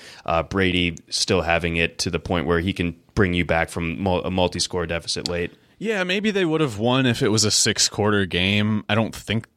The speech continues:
Speaker 2: they really would have. I, I agree with you that it's more like once the game was uncompetitive, Houston stopped.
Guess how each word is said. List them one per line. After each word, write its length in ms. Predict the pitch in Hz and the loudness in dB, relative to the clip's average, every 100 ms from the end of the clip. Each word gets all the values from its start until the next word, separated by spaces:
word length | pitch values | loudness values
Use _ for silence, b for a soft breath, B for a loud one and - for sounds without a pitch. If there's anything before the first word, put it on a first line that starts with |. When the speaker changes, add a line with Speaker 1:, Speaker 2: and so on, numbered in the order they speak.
| - | -2
Speaker 2:
they 120 | 127 | 0
really 180 | 123 123 | 2 4
would 120 | 127 | 2
have. 100 | 123 | 2
I, 120 | 104 98 | 2 2
I 120 | 113 | 2
agree 300 | 113 101 104 | 2 2 2
with 240 | 95 - | 2 0
you 220 | 95 95 92 | 0 2 2
that 180 | 95 92 | 2 0
it's 180 | 90 101 | -2 -4
more 240 | 90 90 | -2 0
like 400 | 85 85 85 - _ - | 0 -2 -4 -10 _ -10
once 320 | 98 107 104 | -2 0 0
the 80 | 110 | -2
game 240 | 90 101 95 | 0 0 0
was 120 | 92 | -2
uncompetitive, 920 | 92 92 104 85 110 92 90 90 85 - b b b - | -2 -4 -4 0 2 2 2 2 0 -14 b b b -8
Houston 560 | - 117 - 107 95 | 0 2 2 0 -2
stopped. 580 | 92 - 90 90 - - | 0 2 0 0 -2 -4